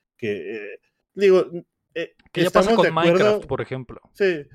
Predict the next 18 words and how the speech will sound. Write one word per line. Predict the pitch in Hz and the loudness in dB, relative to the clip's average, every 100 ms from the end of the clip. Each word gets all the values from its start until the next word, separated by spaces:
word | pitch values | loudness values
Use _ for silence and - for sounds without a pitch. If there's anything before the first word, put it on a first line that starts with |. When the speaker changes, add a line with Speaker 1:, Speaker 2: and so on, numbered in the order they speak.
| - | -18
Speaker 1:
estamos | 151 175 190 208 | -8 -4 -2 -2
de | |
acuerdo | 180 165 170 180 190 | -4 -2 -2 -2 -4
que | - 156 156 175 - 139 | -6 -6 -6 -8 -10 -10
nos | 139 127 | -8 -6
gustaría | 127 127 123 135 156 | -6 -6 -8 -6 -8
que | 160 | -8
todos | 127 135 143 | -10 -6 -4
los | 139 | -6
juegos | - 123 127 139 127 - | -6 -6 -4 -6 -10 -12
multiplayer | 127 113 - 117 123 127 | -10 -10 -8 -4 -4 -4
hubieran | 107 107 113 110 | -6 -6 -8 -8
cross, | - 135 131 127 | -8 -4 -4 -6
¿no? | 120 123 | -8 -6
Entre | 117 101 101 | -8 -10 -14
consolas. | 107 101 - 127 104 90 _ _ _ _ _ | -12 -12 -6 -4 -4 -10 _ _ _ _ _
Que, | 120 110 107 107 | -6 -6 -6 -8
eh, | 113 110 107 104 104 101 110 | -8 -6 -6 -6 -6 -8 -12